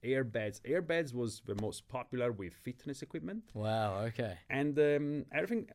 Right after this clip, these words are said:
Speaker 1: all in all, in my flat in London, I had probably, like, ten microwaves, uh, you know,
Speaker 2: Far out.
Speaker 1: like, twenty airbags, ten
Speaker 2: Yeah.
Speaker 1: strollers.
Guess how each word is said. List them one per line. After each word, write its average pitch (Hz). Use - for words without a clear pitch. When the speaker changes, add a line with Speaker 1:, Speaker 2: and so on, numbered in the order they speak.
Speaker 1:
all 156
in 143
all, 165
in 147
my 139
flat 160
in 139
London, 139
I 98
had 117
probably, 127
like, 98
ten 135
microwaves, 131
uh, 131
you 107
know, 85
Speaker 2:
Far 101
out. 110
Speaker 1:
like, 104
twenty 131
airbags, 127
ten 131
Speaker 2:
Yeah. 117
Speaker 1:
strollers. 135